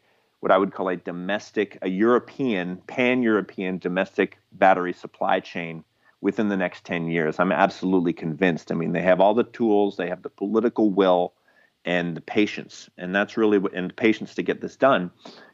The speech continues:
And that's really what it takes. And we in the United States need to, despite the political turmoil, in my view, look ourselves in the mirror and, you know, figure out, okay, do we have the capital?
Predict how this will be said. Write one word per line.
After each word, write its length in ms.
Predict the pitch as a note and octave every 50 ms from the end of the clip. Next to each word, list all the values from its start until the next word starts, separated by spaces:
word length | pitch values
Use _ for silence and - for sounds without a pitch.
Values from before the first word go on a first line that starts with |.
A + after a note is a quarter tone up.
| _ _ -
And 120 | A#2+ B2+
that's 180 | C#3+ - - D3+
really 180 | D3 C3+ B2+
what 140 | A#2+ A#2 A2
it 120 | G2+ -
takes. 440 | - - G2+ F2 D#2+ - - - _ _ _ -
And 460 | F2 F#2 F#2+ F#2+ F#2 F#2 F2+ F2+ F#2 - _ _ - F#2+
we 280 | F#2+ G2 G#2+ A#2 B2+
in 100 | C3 A#2+
the 80 | A2 G#2
United 400 | G2+ G2 F#2+ F2+ F2+ F2+ F2+ -
States 500 | - - - D3 C#3 C3 A#2 - - - -
need 240 | A2 G#2+ G#2 F#2+
to, 500 | - - - G2 F#2+ F#2 F#2 F#2 F2+ E2+ - -
despite 440 | G2 F#2+ - - - D3+ F3+ F3+
the 80 | - C3+
political 480 | - - G2 F#2+ F#2 F2+ F2+ - F#2 -
turmoil, 560 | - - - F#2 F2 E2 D#2+ D#2+ E2+ F2 F#2
in 80 | F2+
my 180 | F2 E2+ E2+ E2
view, 340 | D#2 F2 E2 D#2+ E2+ G2 - _ _ _ _ _ _ _ _ _ _ _ _ _ _ _ - _ _ -
look 180 | - G#2+ -
ourselves 440 | A2 G2+ - - A#2+ A2 G#2 G2 -
in 60 | A2
the 60 | G2+ F#2+
mirror 400 | F#2+ F#2 F#2 F#2+ G#2 A#2 B2 A#2+
and, 160 | G#2 G2 F#2+ - _ - - - _ _ _
you 80 | - G#2+
know, 120 | G#2 G#2
figure 380 | G#2 - - B2 A#2 A#2 A2+ A2
out, 300 | G#2 G2+ G#2 G#2 G2+ - - _ -
okay, 260 | - F#2 - F#2 F#2
do 160 | E2+ E2 A2
we 140 | A#2 A#2+ A2
have 160 | A2+ A#2 A2
the 80 | A#2+ A#2+
capital? 520 | - - G#2+ F#2+ F#2 - - G2+ A2 A#2